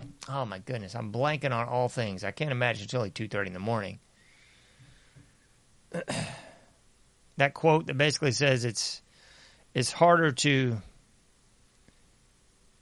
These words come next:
convince someone that they have been fooled than to fool someone. Something like that.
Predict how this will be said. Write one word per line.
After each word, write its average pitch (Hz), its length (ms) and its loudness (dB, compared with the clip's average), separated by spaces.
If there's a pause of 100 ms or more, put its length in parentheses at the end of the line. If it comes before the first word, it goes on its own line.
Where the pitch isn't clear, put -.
(120)
convince 143 480 4
someone 156 360 6
that 139 180 2
they 135 360 6
have 117 200 0
been 139 160 2
fooled 143 420 4
than 131 120 2
to 117 80 0
fool 135 240 0
someone. 123 420 -2 (640)
Something 123 140 -4
like 120 160 -4
that. 123 180 -8